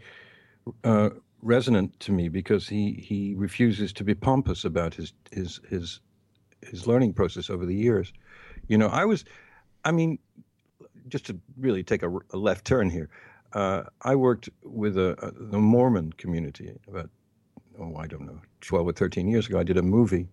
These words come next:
uh, for them in Salt Lake City and became friendly with a bunch of Mormons, um, and who I remain friendly with. And one time, the guy who produced it, uh, Randy,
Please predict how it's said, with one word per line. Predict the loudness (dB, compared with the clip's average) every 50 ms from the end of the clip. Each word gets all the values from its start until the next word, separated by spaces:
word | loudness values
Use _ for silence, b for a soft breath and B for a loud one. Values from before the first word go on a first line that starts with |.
| b b b b b b b b b b b b -6
uh, | -2 0 2 2 2
for | 0 2 2 2
them | 4 4 2 2 2
in | 0 0 -2
Salt | 0 0 0 2 2
Lake | -2 -4 -4
City | -4 -4 -4 -4 -4 -8 _ _ _ _ _ _ _ _ _ _ _ _ _ _ _ _ _ _ _ -14 -14 -2 4
and | 6 6
became | 6 6 4 4 4 4 4
friendly | 2 2 2 2 2 2
with | 4 4 2
a | 4
bunch | 2 2 0 0 0 0
of | 0
Mormons, | 2 2 2 2 2 0 0 -2 -6 b b b b b b b b b b
um, | -2 0 0 2 0 0 -2 -4 -6 -10 _ _ _ -4
and | -2 -2 -2 -2
who | 0 2 4 4
I |
remain | 4 4 2 2 2 0 -2
friendly | -4 -4 -6 -6 -6 -8
with. | -10 -12 -14 b b b b b b b b b b b _
And | -2 0 0 2 0 0
one | 0 -2 0
time, | 0 2 2 2 2 0 -2 -4
the | -6 -2
guy | 0 2 2
who | 2 2
produced | 0 -2 -2 0 0 0 0 0 -4
it, | -4 -4 -4 _ _ _ _ -10
uh, | -6 -6 -2
Randy, | 0 2 2 2 2 -2 -4 -8 -12 -16